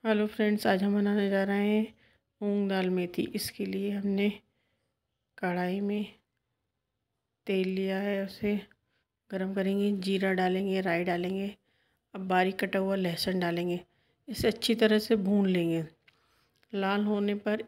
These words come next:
इसमें हल्दी पाउडर डालेंगे, धनिया पाउडर, लाल मिर्च पाउडर। अब बारीक कटी हुई मेथी जो मैंने पहले से ही काट कर धोकर रखी है, इसे डाल देंगे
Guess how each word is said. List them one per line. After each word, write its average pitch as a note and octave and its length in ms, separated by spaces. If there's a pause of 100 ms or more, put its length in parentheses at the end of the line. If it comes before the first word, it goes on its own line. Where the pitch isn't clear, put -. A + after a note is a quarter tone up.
इसमें G#3+ 460 (2500)
हल्दी G3 260
पाउडर G#3 340
डालेंगे, G#3+ 480 (560)
धनिया G3 340
पाउडर, G3+ 460
लाल F#3+ 380
मिर्च G3+ 260
पाउडर। G#3+ 460 (840)
अब F#3+ 180
बारीक F#3+ 400
कटी G3+ 240
हुई G#3+ 180
मेथी G3+ 440
जो G#3 120
मैंने G3+ 280
पहले F#3+ 440
से F#3+ 180
ही G3 180
काट F#3 460
कर F#3+ 200
धोकर F3+ 400
रखी F#3 320
है, G3+ 300 (760)
इसे - 220
डाल F3 340
देंगे E3+ 300